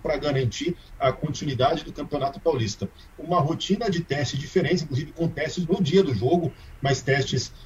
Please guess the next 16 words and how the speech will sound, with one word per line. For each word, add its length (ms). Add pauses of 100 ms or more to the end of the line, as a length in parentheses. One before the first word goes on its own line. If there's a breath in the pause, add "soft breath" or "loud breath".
(120 soft breath)
não 100
seria 220
o 60
P 100
C 160
R, 180
seria 220
um 40
teste 300
antígeno, 440
que 120
é 40
um 60
pouco 260
mais 160
simples, 500